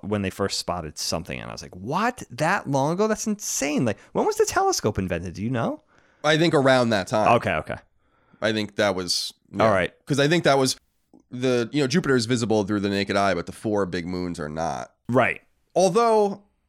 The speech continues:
Speaker 2: some people claim that you can see them through the, with the naked eye,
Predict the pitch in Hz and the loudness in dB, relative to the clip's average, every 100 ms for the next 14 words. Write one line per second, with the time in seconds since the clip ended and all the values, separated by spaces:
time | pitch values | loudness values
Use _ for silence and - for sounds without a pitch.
0 | _ - 247 302 262 190 190 156 131 117 | _ -2 0 2 2 2 2 2 2 0
1 | 127 117 151 127 - 110 98 95 - 101 | -2 0 0 0 0 -2 -2 -4 -4 -2
2 | 98 95 92 92 101 107 107 104 104 101 | 0 -2 -4 -8 -8 -2 -2 -2 -2 -2
3 | 101 95 90 90 87 | 0 2 2 2 0